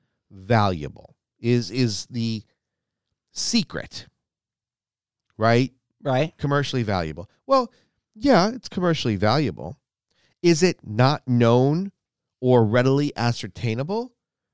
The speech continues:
Speaker 1: Well, no, you
Speaker 2: Well,
Speaker 1: observed
Speaker 2: right.
Speaker 1: it.
Speaker 2: Yeah, I
Speaker 1: You, you were
Speaker 2: it
Speaker 1: like, anybody could
Speaker 2: right.
Speaker 1: do it, right?
Speaker 2: Yep.
Speaker 1: Anybody could stand there and look at it and say,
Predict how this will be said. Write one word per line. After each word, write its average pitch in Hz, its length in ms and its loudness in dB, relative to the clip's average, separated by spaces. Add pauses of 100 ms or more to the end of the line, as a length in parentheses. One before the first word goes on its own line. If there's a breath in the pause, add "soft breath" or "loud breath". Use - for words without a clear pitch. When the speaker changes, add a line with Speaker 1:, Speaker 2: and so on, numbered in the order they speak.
(320)
Speaker 1:
Well, 214 100 -2
no, 285 260 4
you 131 200 -4
Speaker 2:
Well, 226 180 6
Speaker 1:
observed 254 180 6
Speaker 2:
right. 147 240 2
Speaker 1:
it. 85 240 -2
Speaker 2:
Yeah, 208 240 4 (140)
I 151 200 6
Speaker 1:
You, 269 120 0
you 202 140 4
were 302 80 6
Speaker 2:
it - 20 4
Speaker 1:
like, 262 260 -2
anybody 302 360 0
could 208 140 -4
Speaker 2:
right. - 80 -2
Speaker 1:
do 139 140 0
it, 90 120 -8
right? 190 340 -2 (220)
Speaker 2:
Yep. - 100 0
Speaker 1:
Anybody 311 260 4
could - 160 -2
stand 233 240 2
there 196 100 4
and 165 100 4
look - 120 4
at 165 120 4
it 131 80 2
and 131 100 -6
say, 143 280 4